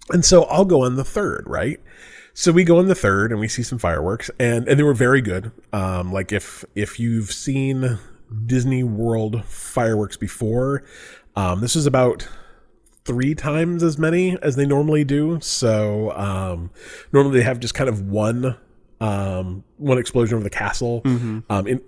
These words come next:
Speaker 1: the castle actually had three different ones that they were shooting up, and then there was one that I think was firing off a barge, um, in the lake.
Speaker 2: Oh,
Speaker 1: So
Speaker 2: yeah.
Speaker 1: there was another, there was another set of fireworks behind you, <laughs> which was pretty cool.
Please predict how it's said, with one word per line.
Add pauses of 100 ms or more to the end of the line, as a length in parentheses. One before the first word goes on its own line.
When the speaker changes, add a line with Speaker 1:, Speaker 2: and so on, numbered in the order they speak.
Speaker 1:
the
castle
actually
had
three
different
ones
that
they
were
shooting
up,
and
then
there
was
one
that
I
think
was
firing
off
a
barge, (540)
um,
in
the
lake.
Speaker 2:
Oh,
Speaker 1:
So
Speaker 2:
yeah.
Speaker 1:
there
was
another,
there
was
another
set
of
fireworks
behind
you,
<laughs>
which
was
pretty
cool.